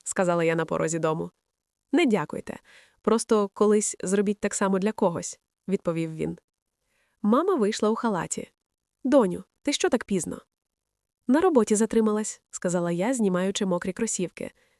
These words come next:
"Все добре". "Ти їла?" "Їла, мам". Вночі я не спала, пальцями виписувала список. Перевірити договір найму.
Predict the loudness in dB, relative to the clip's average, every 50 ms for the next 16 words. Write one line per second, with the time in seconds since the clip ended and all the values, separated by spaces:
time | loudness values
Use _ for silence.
0 | _ _ _ _ -2 0 0 0 0 -2 -4 -8 -10 -10 -14 _ _ _ _ _
1 | _ _ _ _ _ _ _ 2 4 4 4 4 2 2 2 0 -2 -6 -10 _
2 | _ _ _ _ _ _ _ -6 0 2 4 4 4 2 2 2 0 0 -4 -8
3 | _ _ _ _ _ _ _ _ _ _ _ _ _ _ _ _ _ _ _ -2
4 | 2 4 4 4 4 2 0 2 2 2 2 0 0 -2 -2 -2 -2 -4 -6 -12
5 | _ _ _ _ _ _ _ -2 0 0 -2 -2 0 0 2 0 0 -2 -2 -2
6 | -4 -2 -2 -2 -4 -4 -4 -6 -6 -6 -6 -6 -6 -6 -8 -10 -16 -20 _ _
7 | _ _ _ _ _ _ _ _ _ _ _ _ _ _ _ _ _ 2 4 4
8 | 4 4 2 2 0 0 0 0 2 4 4 4 4 2 0 0 0 0 0 -2
9 | -2 -6 -8 -10 -14